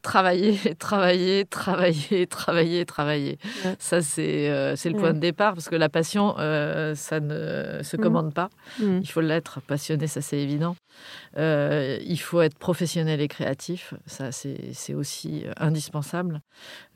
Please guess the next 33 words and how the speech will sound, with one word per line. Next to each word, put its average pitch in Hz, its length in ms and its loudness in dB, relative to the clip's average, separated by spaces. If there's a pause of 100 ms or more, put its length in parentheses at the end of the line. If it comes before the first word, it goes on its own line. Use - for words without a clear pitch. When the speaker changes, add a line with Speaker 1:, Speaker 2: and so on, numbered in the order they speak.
Speaker 1:
Euh, 147 400 -2
et, 151 320 0
euh, 143 640 -2 (340)
et 165 100 2
l'agilité 160 680 2
aussi. 170 340 -6 (300)
Euh, 139 120 -2 (340)
Speaker 2:
Mhm. 131 300 -10
Speaker 1:
c'est-à-dire 143 380 -6
être 139 100 -6
capable 160 360 0
d'évoluer, 165 640 4
de, 143 340 -2
de 147 140 -4
comprendre 160 380 -4
qu'il 160 80 -4
y - 20 -2
a - 20 -4
des 147 80 0
changements 160 380 -2
dans 151 140 -2
le 156 40 0
monde, 160 360 0 (420)
euh, 131 480 -4
et 147 160 -2
de 143 140 -6
s'y - 280 -2
adapter, 165 520 2 (500)
et 175 120 0
d'être 175 160 2
résilient 190 520 2 (240)
aussi, 180 320 0
Speaker 2:
Mhm. 196 60 0